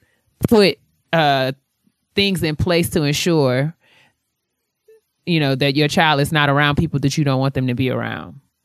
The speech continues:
then you will be, you will have the leverage,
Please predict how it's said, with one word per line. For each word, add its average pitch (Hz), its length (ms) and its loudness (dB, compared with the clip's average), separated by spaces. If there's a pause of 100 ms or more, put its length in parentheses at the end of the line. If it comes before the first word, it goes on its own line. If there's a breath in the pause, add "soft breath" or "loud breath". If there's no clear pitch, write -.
(640 soft breath)
then 143 460 4
you 165 140 4
will 160 60 4
be, 147 100 0
you 185 240 2
will 160 240 0
have 170 380 2
the 147 100 -2
leverage, 160 600 -2